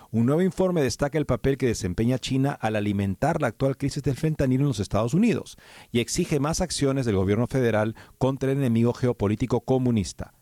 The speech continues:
El mayor productor de fentanilo, que es esta sustancia importada a través de car-, cárteles de la droga mexicanos a los Estados Unidos, que está cobrando un aproximado de sesenta mil vidas al año, el equivalente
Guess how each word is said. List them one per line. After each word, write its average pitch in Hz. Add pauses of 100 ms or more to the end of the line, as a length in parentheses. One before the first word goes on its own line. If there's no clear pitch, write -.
El 98
mayor 98
productor 170
de 165
fentanilo, 185 (340)
que -
es 101
esta 127
sustancia 139 (320)
importada 120
a -
través 123
de 123
car-, 107 (120)
cárteles 120
de 98
la 98
droga 113 (140)
mexicanos 107
a 107
los 135
Estados 156
Unidos, 139 (320)
que 107
está 131
cobrando 127 (240)
un 151
aproximado 117
de 113
sesenta 120
mil 113 (240)
vidas 110
al 101
año, 95
el 95
equivalente 156